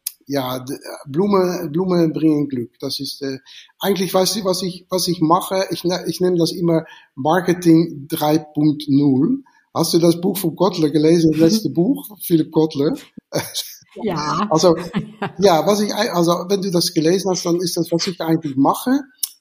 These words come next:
Speaker 1: ist, ich sage, okay, da, äh, mein Ziel ist, um die Generationen zusammenzubringen, gegen die Einsamkeit und
Speaker 2: Mhm.
Speaker 1: für die Solidarität.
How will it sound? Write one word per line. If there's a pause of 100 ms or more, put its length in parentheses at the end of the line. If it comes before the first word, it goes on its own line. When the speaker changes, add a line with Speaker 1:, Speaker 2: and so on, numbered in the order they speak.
Speaker 1:
ist,
ich
sage,
okay,
da,
äh, (200)
mein
Ziel
ist,
um
die
Generationen
zusammenzubringen, (480)
gegen
die
Einsamkeit
und
Speaker 2:
Mhm.
Speaker 1:
für
die
Solidarität.